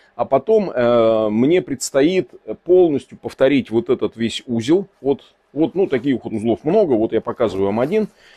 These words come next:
полностью весь повторить узел, как он был изготовлен изначально. То есть вот то, что и будет сделано. Плюс дополнительно,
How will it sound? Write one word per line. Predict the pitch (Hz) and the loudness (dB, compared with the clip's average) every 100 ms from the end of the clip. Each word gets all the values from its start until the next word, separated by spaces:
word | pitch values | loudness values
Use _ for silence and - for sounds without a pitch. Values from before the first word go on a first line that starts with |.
| _ - | _ 2
полностью | 180 175 139 - 120 | 4 4 2 -4 -2
весь | 135 - | -2 -2
повторить | 117 - 117 110 | -10 -2 -2 -2
узел, | 185 185 170 120 | -4 0 0 0
как | - 156 170 | 0 0 0
он | 135 107 | -4 -2
был | 143 127 | 0 0
изготовлен | 95 104 - 175 160 117 | 0 -4 2 0 0 -4
изначально. | 123 110 113 - 110 87 87 | -8 -6 -6 -4 -4 -4 -10
То | 104 | -12
есть | 101 | -12
вот | 113 - | -12 -4
то, | 185 | -4
что | - 117 | -2 -6
и | |
будет | 113 147 95 | -4 -4 -6
сделано. | 95 95 87 | -4 -4 -4
Плюс | 147 165 | -2 -2
дополнительно, | 139 143 170 196 147 117 | 0 0 0 0 0 -2